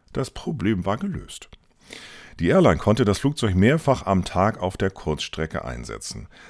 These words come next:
So war man in der Lage, schnell und auch lukrativ viele Menschen zu transportieren. Auf der anderen Seite war es aber ein eher ungewöhnliches Einsatzprofil für ein vierstrahliges Großraumflugzeug. Denn die Boeing sieben vier sieben war ursprünglich gar nicht für den Kurzstreckeneinsatz konzipiert worden.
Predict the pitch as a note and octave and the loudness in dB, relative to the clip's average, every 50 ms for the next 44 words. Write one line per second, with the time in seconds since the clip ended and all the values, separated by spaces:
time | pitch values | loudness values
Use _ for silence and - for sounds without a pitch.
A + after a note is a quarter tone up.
0 | - - - - C#2 B1 - - E2 E2 G2+ G2+ F#2 E2+ F2 D#2+ C#2+ C#2 D2+ E2+ | -20 -16 -8 -6 -6 -6 -4 -4 -2 0 0 0 2 2 2 2 0 0 0 0
1 | G2+ A2+ B2 A#2 - - C3+ C#3 D3+ D#3 - D#3+ F3 F3 - A#2+ A2 G2+ G#2+ C3 | 0 -2 -2 -6 -4 -2 0 2 2 2 0 0 -2 0 0 -2 -2 2 0 0
2 | C3 - - G2+ E2 - - - A#2+ C3+ - - - C3+ B2 A2+ E2+ C#2 C2 C#2 | 0 0 -2 -2 -4 -4 -6 -6 -6 -6 -6 -6 -4 -2 0 0 0 -2 -4 -6
3 | - - - D#2 - - F#2 - - F2 D#2+ - - A#2 - - - C2+ G#1+ G1+ | -6 -6 -8 -8 -6 -6 -8 -6 -6 -8 -6 -4 -6 -6 -6 -6 -8 -8 -8 -8
4 | F2 - _ _ _ _ _ - - - - - - - - F#2 - C#3 - F3+ | -14 -20 _ _ _ _ _ -20 -20 -20 -20 -20 -12 -4 -2 -2 0 2 4 4
5 | G3+ F3 G2+ E2+ D2+ F2 F2 E2+ G#2 G2 G2+ G#2+ A2 A2+ - F#2 A2+ A2+ - - | 4 4 4 2 2 2 2 2 2 2 2 2 2 0 0 -2 -2 -2 0 0
6 | G2+ G#2 F2+ - A2 A2+ - - - C3+ B2 A#2 G2+ F#2+ C#2+ E2 E2+ E2+ F2+ E2+ | -2 -2 -2 0 -2 -2 -2 0 0 0 2 4 2 2 2 0 0 0 0 0
7 | - A#2 G#2 - B2+ B2+ C#3 C3 G2 F2+ D#2+ - - - - D#2 - - - D2+ | -2 -2 -2 -2 -2 0 0 0 0 -2 -4 -6 -10 -8 -8 -8 -8 -6 -6 -4
8 | C#2+ C2+ C2 C2 - - F2 D#2 G1+ G1+ A1 A1 - - - - A#1+ A1+ - - | -4 -4 -6 -8 -10 -8 -8 -6 -6 -6 -10 -12 -12 -12 -10 -10 -10 -10 -10 -10
9 | - A#1+ A#1+ B1 B1+ C2+ D2 E2+ - - - - A#2+ B2 A#2+ - - - C2 B1+ | -10 -8 -8 -8 -8 -6 -6 -6 -6 -8 -6 0 2 2 2 2 -2 -6 -6 -6
10 | C2 - - - - - - - G1+ - - - _ _ _ _ _ _ _ _ | -6 -8 -12 -14 -12 -12 -12 -12 -12 -12 -16 -20 _ _ _ _ _ _ _ _
11 | - - - - - - - - E3 F3+ E3+ C3+ G#2 A#2+ B2+ B2+ B2+ C3 A#2+ F#2 | -20 -20 -20 -18 -18 -10 -2 2 4 4 4 4 4 4 6 6 6 6 4 2
12 | F#2 G2+ G#2 G#2+ G2+ - - E2+ D#2 E2 G#2 C3 C#3 A2+ G#2+ F#2+ - F2 G2 G2 | 0 -2 -4 -4 -6 -2 -2 -2 0 0 -4 -4 -4 -4 -6 -6 -4 -4 -6 -6
13 | - - - G2 G2+ G#2 G2 - - C#2+ C2+ C#2+ D2 D2+ D#2 D#2+ - - D#2+ D#2+ | -6 -4 -2 -2 -2 -2 -4 -4 -6 -6 -4 -4 -4 -4 -6 -6 -6 -6 -4 -2
14 | F#2+ G2+ F#2+ - - - D2 B1+ - - - D2+ D2 - - - - - C#2+ C#2+ | -2 -4 -4 -6 -6 -6 -6 -4 -6 -8 -8 -8 -8 -8 -8 -12 -10 -8 -8 -8
15 | C#2 D2 D2 C#2 - - - D2 C#2+ - - F#2+ - - - B2+ A2+ - - - | -6 -6 -8 -10 -10 -8 -8 -8 -8 -6 -8 -8 -8 -8 -8 -8 -8 -8 -8 -10
16 | G#1+ G#1+ - A2 - | -10 -10 -10 -12 -16